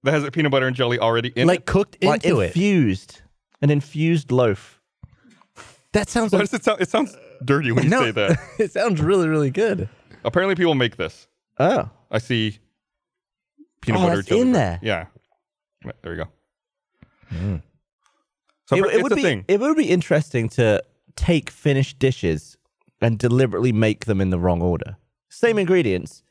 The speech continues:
Speaker 3: but just do it all wrong and see if it is completely different and tastes better or worse.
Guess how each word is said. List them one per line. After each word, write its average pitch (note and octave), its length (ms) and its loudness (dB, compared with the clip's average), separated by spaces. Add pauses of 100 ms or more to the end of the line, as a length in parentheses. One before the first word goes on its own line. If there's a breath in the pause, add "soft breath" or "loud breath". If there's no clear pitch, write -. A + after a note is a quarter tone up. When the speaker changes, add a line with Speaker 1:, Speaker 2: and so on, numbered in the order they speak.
(120)
Speaker 3:
but C3 100 0
just A#2+ 160 -2
do C#3 160 0
it B2+ 60 2
all G#2+ 160 0
wrong G#2 240 2
and F#2 80 -2
see - 180 0
if A2+ 140 -2
it - 160 -2 (200)
is G2+ 140 0
completely G2 400 -2
different F#2 260 -2
and E2+ 80 -4
tastes F2 260 -2
better E2+ 260 0
or E2 80 0
worse. D#2+ 320 -2